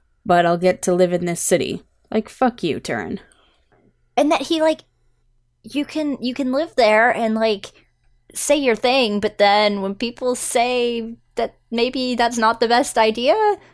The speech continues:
Speaker 2: like, listen to it, because you're cursed. You don't have to be, you know,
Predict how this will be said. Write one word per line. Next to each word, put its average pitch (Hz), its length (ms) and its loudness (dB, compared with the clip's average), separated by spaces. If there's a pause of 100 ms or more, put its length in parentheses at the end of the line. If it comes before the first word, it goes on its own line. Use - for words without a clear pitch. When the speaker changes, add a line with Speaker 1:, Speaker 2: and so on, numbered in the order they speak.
(680)
Speaker 2:
like, 240 260 -4
listen 320 280 2
to 269 180 2
it, 170 160 4
because 254 320 0
you're 330 100 -2
cursed. - 680 0 (720)
You 240 100 0
don't 294 220 -2
have 247 300 0
to 233 100 -2
be, 196 540 -4 (180)
you 208 140 2
know, 139 360 0